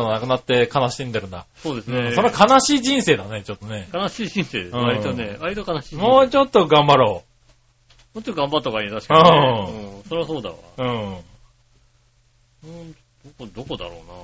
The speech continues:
Speaker 2: うな。
Speaker 1: なんかよくいろいろ言ってるじゃないですか。
Speaker 2: あ、最近あれだね。あの、万世、肉の万世ってあるじゃん。
Speaker 1: あ、はいはい。うん。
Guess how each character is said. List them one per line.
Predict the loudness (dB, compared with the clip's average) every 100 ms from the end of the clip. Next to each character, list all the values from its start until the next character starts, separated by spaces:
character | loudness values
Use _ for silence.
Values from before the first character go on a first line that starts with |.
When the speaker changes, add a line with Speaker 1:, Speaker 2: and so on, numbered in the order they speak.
| -20 -20 _ _ _ _ _ _
Speaker 2:
う | -6
な。 |
Speaker 1:
な | -2
ん |
か | 2
よ | 2 2 -2
く | 0 0
い | 0
ろ | 0 0
い |
ろ | 0
言 | -4
っ |
て | -4 -2
る | 0
じ |
ゃ | 0
な | -2
い |
で | -4
す | -10
か。 | -16 -20 _ _ _
Speaker 2:
あ、 | -6 -4
最 | -2 -4
近 | -4 -4 -2
あ |
れ | -2
だ | -4
ね。 | -4 -4 -6 -10 -20 _ _ _ _ -14
あ | -12
の、 | -12 -12 -12 -12 -14 -20 _ _ _ _ _ -20 _ _ _
万 | 0 0 0
世、 | -2 -4 -4
肉 | -8 -6
の | -4
万 | -4 -6
世 |
っ |
て | -6
あ | -10
る | -12 _ -10
じ | 0
ゃ |
ん。 | 4
Speaker 1:
あ、 |
は | 6 6
い | 4
は | 2 -2 -14 _ _ -6
い。 |
う |
ん。 | -6